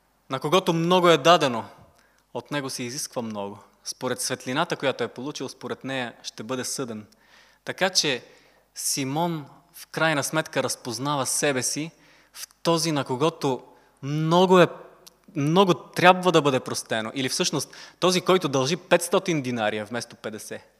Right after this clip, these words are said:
Този, който е направил много повече, което трябва да бъде простено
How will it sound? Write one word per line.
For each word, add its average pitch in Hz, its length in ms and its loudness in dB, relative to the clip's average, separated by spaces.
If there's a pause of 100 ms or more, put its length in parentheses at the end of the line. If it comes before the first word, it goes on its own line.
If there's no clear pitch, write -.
(880)
Този, 170 240 0
който 185 360 4
е 147 80 6
направил 160 420 6
много 170 440 4
повече, 117 480 4 (1400)
което 147 300 0 (320)
трябва 156 340 6
да 147 80 2
бъде 160 220 2
простено 139 800 -2